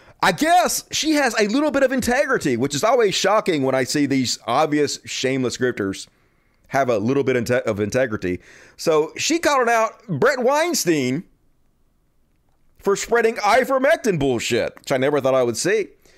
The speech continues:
So apparently they're talking about the intellectual dark web, about starting their own college. You know, 'cause that's what we need. We need more, uh, <laughs> schools of propaganda. Regular colleges are so evil. We need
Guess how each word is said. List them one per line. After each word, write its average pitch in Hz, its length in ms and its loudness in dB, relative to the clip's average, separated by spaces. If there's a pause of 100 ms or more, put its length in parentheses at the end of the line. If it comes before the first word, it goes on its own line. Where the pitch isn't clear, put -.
(120)
So 233 140 -2
apparently 262 360 2
they're 214 140 2
talking 190 400 0
about 170 300 0
the 127 80 -2
intellectual 156 300 -2
dark 151 220 0
web, 123 100 2
about 113 200 -2
starting 156 220 0
their 127 120 -2
own 143 120 -2
college. 120 720 -4 (400)
You - 120 -6
know, 135 160 2
'cause - 320 -6
that's - 160 0
what 139 80 0
we 110 80 2
need. 87 240 -2
We 113 80 -2
need 110 140 -2
more, 110 260 0
uh, 82 420 0 (680)
<laughs> - 580 -20
schools 180 480 2
of 156 100 -2
propaganda. 143 960 0 (1600)
Regular 196 280 0
colleges 101 440 -2
are 113 60 -4
so 160 280 -2
evil. 131 460 0
We 147 100 2
need 143 260 -2